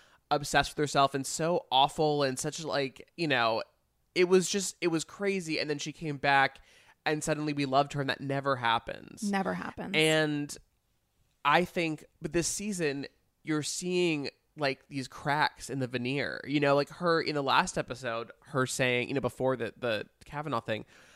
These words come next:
Speaker 1: her saying, like, that L V P, like, fixed her teeth and at least now you can stand her breath. And it was so, like, nasty.
Speaker 2: Oh, see,
Speaker 1: And
Speaker 2: I
Speaker 1: it
Speaker 2: thought
Speaker 1: was
Speaker 2: that was funny. I thought she was just trying to be funny.
Speaker 1: It was funny until she said, "At least now you can stand her breath." I thought that was
Speaker 2: Yeah.
Speaker 1: a nasty thing to say.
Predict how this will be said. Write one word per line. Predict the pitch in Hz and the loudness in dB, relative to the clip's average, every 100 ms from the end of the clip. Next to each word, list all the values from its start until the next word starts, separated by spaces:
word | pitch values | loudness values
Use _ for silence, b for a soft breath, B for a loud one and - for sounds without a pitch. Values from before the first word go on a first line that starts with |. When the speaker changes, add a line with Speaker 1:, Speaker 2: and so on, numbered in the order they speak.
| b b | b b
Speaker 1:
her | - 151 | -4 0
saying, | 147 - 127 131 139 | 0 2 2 2 0
like, | 131 117 - | 0 -2 -2
that | - | -2
L | 123 | -2
V | 131 | -2
P, | 120 - 131 | -8 -8 -6
like, | 117 - | -6 -6
fixed | 120 - | -8 -8
her | 123 | -8
teeth | 113 - 139 135 131 | -10 -8 -2 -2 -2
and | 127 | -6
at | |
least | 123 123 127 | -6 -8 -4
now | |
you | 120 117 | -4 -4
can | 117 | -6
stand | - 113 | -6 -6
her | 113 | -6
breath. | 104 104 95 117 - | -6 -6 -4 -6 -6
And | 117 | -4
it | |
was | 110 120 | -2 -4
so, | - 135 | 0 0
like, | 147 135 107 - | 2 2 -2 -4
nasty. | 113 107 113 135 - 107 76 - - B B | -6 0 0 0 -6 -8 -8 -8 -12 B B
Speaker 2:
Oh, | 339 | -4
see, | 311 | 0
Speaker 1:
And | 311 | 0
Speaker 2:
I | |
Speaker 1:
it | 269 | 4
Speaker 2:
thought | |
Speaker 1:
was | 415 | 4
Speaker 2:
that | 440 | 4
was | 339 339 | 4 0
funny. | - 277 269 | 2 2 4
I | |
thought | 226 254 | 2 0
she | 269 | -2
was | 254 | -2
just | 220 | -2
trying | - 214 | -2 0
to | |
be | 190 | 0
funny. | 214 208 202 185 185 | -2 -2 -2 -2 0
Speaker 1:
It | 170 - | 0 0
was | 143 135 156 170 175 | -2 0 2 2 0
funny | - 127 123 | 0 0 0
until | 120 131 | -2 -4
she | - 127 | -4 -6
said, | - 123 | -4 -4
"At | - | -4
least | 131 - | -8 -4
now | 120 | -4
you | 117 | -2
can | 127 | -4
stand | 120 120 113 | -6 -6 -6
her | 120 | -8
breath." | 104 107 104 - | -4 0 0 -2
I | - | -8
thought | 214 | -2
that | |
was | 185 | 2
Speaker 2:
Yeah. | 143 | 2
Speaker 1:
a | |
nasty | 127 127 131 - 139 127 127 | 0 0 0 -2 -4 -4 -4
thing | - 117 110 | -6 -8 -8
to | |
say. | 110 113 110 123 175 | -6 -2 0 0 -2